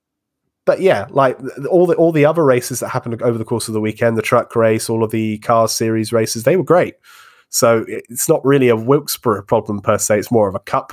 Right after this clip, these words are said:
pro-, problem, not being that exciting of a race. But yeah, o-, on the whole, just, yeah, a-, as we said, before they even turned a wheel, the event was a success,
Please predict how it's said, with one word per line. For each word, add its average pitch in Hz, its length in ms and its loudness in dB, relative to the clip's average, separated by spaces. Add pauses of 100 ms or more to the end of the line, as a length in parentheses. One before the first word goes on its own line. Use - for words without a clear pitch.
pro-, - 220 -2
problem, 98 560 -6 (240)
not 113 240 -2
being 98 400 -4 (400)
that 110 280 -2
exciting 101 520 -2
of 98 80 -8
a 98 60 -8
race. 98 300 -4
But 135 280 0 (800)
yeah, 123 320 0
o-, 123 140 2
on 127 180 2
the 113 100 4
whole, 113 500 0 (480)
just, - 340 -6 (920)
yeah, 120 320 0
a-, 117 200 0
as 117 160 -2
we 113 80 -2
said, 113 320 0
before 117 320 2
they 113 120 4
even 107 200 0
turned 107 260 0
a 104 40 0
wheel, 110 220 2
the 95 120 -4
event 98 220 -2
was 95 160 -4
a 92 60 -4
success, - 600 -2